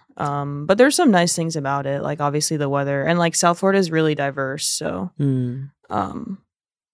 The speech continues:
Speaker 1: that's kinda nice. Like, I know, like, people who grew up in, like, middle Florida, like, had a very different experience. It's, like, more southern or whatever.
Speaker 2: Mm.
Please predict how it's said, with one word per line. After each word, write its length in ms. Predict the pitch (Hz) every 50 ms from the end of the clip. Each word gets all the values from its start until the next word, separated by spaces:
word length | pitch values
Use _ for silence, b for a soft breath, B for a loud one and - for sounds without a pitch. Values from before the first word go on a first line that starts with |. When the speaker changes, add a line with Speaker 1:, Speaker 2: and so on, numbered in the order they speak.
| _ _ _ _
Speaker 1:
that's 220 | - 160 170 - -
kinda 220 | - 185 - -
nice. 320 | 196 - - - 202 - -
Like, 120 | 185 185
I 100 | 190 196
know, 180 | 196 196 196 196
like, 280 | 196 190 185 180 - - - - _ _ _ _ _ _ _ - -
people 220 | - 180 - 175
who 80 | 180 170
grew 120 | 160 165
up 80 | 156 160
in, 100 | 160 151
like, 180 | 147 143 143 -
middle 320 | 156 151 143 143 143 147
Florida, 720 | 151 - - 160 156 151 151 156 156 160 156 156 156 151 - _ _ _ _ _ _ _ _ _ _ _ _ _ _ _ _ - -
like, 200 | - - - -
had 160 | 160 143 -
a 60 | -
very 200 | 156 156 160 156
different 260 | - - - 190 185
experience. 680 | - - - - - - - - 62 57 - - - -
It's, 100 | 175 -
like, 140 | 170 170 -
more 160 | 175 - - -
southern 640 | - - - 170 - - - - - - 175 175 -
or 80 | -
whatever. 400 | - - - - - - - 180 180
Speaker 2:
Mm. 640 | 151 147 143 139 135 131 123 120 120 120 127 135